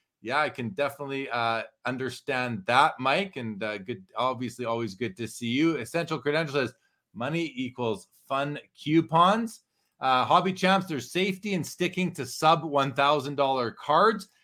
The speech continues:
Cards A H here says, "A good portion of value in our cards is the m-, in the mar-, sorry,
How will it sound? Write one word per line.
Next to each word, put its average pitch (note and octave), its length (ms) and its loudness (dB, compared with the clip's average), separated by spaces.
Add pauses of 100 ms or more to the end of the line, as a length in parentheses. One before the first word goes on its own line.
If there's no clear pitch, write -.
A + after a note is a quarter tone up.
(160)
Cards G3 340 4
A F#3 40 0
H F3+ 320 2
here F#3 140 -2
says, D3 240 -2
"A C#3+ 60 -8
good E3+ 280 -4
portion G3 320 0
of F3+ 100 -6
value E3 280 2
in E3 80 -4
our D#3 160 -2
cards D3 420 -2
is B2 180 -4
the A#2+ 100 2
m-, A#2+ 180 0 (500)
in D3 160 2
the C#3 100 4
mar-, C3+ 340 4 (120)
sorry, G#2 340 -4